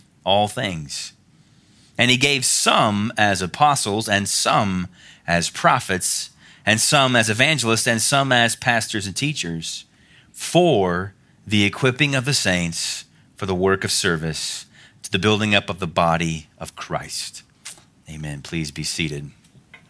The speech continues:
"The grass withers and the flower fades, but the word of the Lord stands forever." We say that every week, not just for a, a ritual, but to remind ourselves what the word of God is, because we're told what it is not all week long. So let me pray for us.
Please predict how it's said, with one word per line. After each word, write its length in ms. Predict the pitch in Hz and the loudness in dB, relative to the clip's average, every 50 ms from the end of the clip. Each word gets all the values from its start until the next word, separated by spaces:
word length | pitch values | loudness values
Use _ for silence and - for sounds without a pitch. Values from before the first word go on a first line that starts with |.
| _ - - - - - - - - - - - - - - - _ - | _ -14 -14 -14 -14 -16 -14 -14 -12 -12 -12 -14 -14 -16 -18 -18 _ -10
"The 60 | 101 | -6
grass 340 | 92 113 117 117 120 117 - | 0 2 4 4 4 2 2
withers 340 | 127 127 127 131 127 123 120 | 2 4 4 4 4 4 2
and 80 | 131 | 0
the 60 | 123 117 | 0 0
flower 340 | - 139 135 135 143 151 | 2 2 2 4 4 2
fades, 720 | 147 - - 113 92 87 82 80 76 76 - - - - - | 0 0 0 2 2 2 2 0 -4 -6 -8 -10 -10 -10 -12
but 80 | - - | -12 -10
the 80 | 87 | -8
word 280 | 82 80 92 95 98 95 | -6 -2 0 0 0 0
of 80 | 95 95 | -2 -4
the 60 | 98 | -4
Lord 360 | 92 90 90 87 87 82 78 | -4 -2 -2 0 -2 -2 -2
stands 420 | - - - 98 90 90 87 82 | -4 -4 -2 -2 -2 -2 -2 -4
forever." 320 | - - 95 90 85 80 82 | -4 -2 0 -2 -2 -2 -4
We 160 | 80 85 139 | -4 -2 -2
say 140 | - - 175 | 2 2 4
that 140 | 170 165 156 | 4 4 4
every 180 | 143 127 127 | 4 2 2
week, 220 | 117 120 131 127 113 | 2 2 2 2 2
not 240 | 113 120 127 117 | 2 2 2 2
just 220 | 110 123 110 - - | 2 0 0 0 0
for 280 | - 120 107 104 104 | 0 2 2 4 4
a, 300 | 101 98 95 92 90 82 76 _ - | 4 4 4 2 2 -2 -6 _ -6
a 100 | 98 95 | -4 -4
ritual, 640 | 92 98 117 117 - - 127 123 127 131 139 135 131 _ - - - - - _ | 0 2 2 2 2 0 0 0 0 0 0 -4 -8 _ -20 -20 -20 -20 -16 _
but 120 | - 104 - | -6 -6 -4
to 60 | 107 | 0
remind 460 | 110 98 98 104 113 117 123 120 110 | 0 2 4 4 4 4 4 4 2
ourselves 560 | 98 92 92 87 - - 101 92 87 90 85 | 2 0 0 -2 0 2 4 4 4 2 0
what 100 | 98 95 | -2 -4
the 60 | 87 | -4
word 180 | 85 92 104 98 | -2 0 0 0
of 100 | 90 82 | 0 0
God 260 | 92 101 92 87 85 87 | 2 2 2 2 0 -2
is, 420 | 90 95 92 87 78 78 76 - | -2 -2 -2 -2 -2 -6 -10 -10
because 300 | - 95 87 - 90 82 | -10 -8 -8 -6 -6 -6
we're 80 | 90 87 | -6 -8
told 480 | - - 107 101 98 95 90 87 - | -4 -2 0 0 0 0 -4 -6 -4
what 160 | - 92 92 | -2 0 0
it 120 | 92 90 87 | 0 0 -2
is 160 | 90 82 87 | -4 -4 -4
not 520 | 90 90 95 98 90 76 76 78 - - - _ _ _ - - _ _ | -4 0 2 2 0 0 -2 -8 -12 -16 -20 _ _ _ -20 -20 _ _
all 220 | - 92 95 90 85 | -4 -2 -2 -2 0
week 200 | 87 85 80 - | -2 -4 -4 -2
long. 320 | 85 80 76 69 69 69 - _ _ _ _ _ _ _ _ _ - | -4 -4 -4 -4 -8 -14 -20 _ _ _ _ _ _ _ _ _ -14
So 140 | - - 101 | -6 -2 0
let 60 | 101 | 0
me 60 | 101 | 0
pray 220 | 82 - - 90 80 | 0 0 0 0 0
for 220 | - - 73 69 | 0 -6 -10 -8
us. 220 | 71 - - - | -8 -12 -12 -14